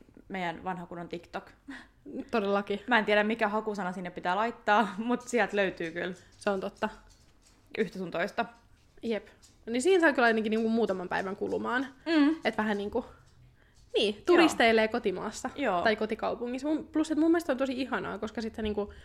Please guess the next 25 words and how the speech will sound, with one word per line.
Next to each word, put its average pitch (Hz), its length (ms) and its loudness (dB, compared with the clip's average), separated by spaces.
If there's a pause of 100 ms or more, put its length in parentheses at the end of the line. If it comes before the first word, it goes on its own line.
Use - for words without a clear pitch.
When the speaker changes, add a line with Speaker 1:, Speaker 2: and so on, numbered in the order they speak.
(600)
Speaker 2:
tavallaan 214 520 0 (600)
luot 208 400 -4 (360)
vielä 214 240 2
vahvemman 202 460 -4
semmoisen 214 320 -8
siteen 208 520 -4 (220)
niinku 196 320 -6
Speaker 1:
Mm. 277 360 6
Speaker 2:
tiettyihin 220 420 -6
paikkoihin 247 540 -8 (120)
Speaker 1:
Joo. 196 380 0
Speaker 2:
ja 196 60 -6
kaupunkeihin. 247 680 -6 (140)
Speaker 1:
Joo. 202 360 2 (480)
Se 302 120 -4
on 254 60 2
ihan 202 180 -2
totta. 190 360 -6
Venä, 285 160 0
mulla 359 200 0
oli 349 80 2
joku 349 200 0
ajatus 202 320 2
tässä 190 220 -10
vielä. 202 260 -4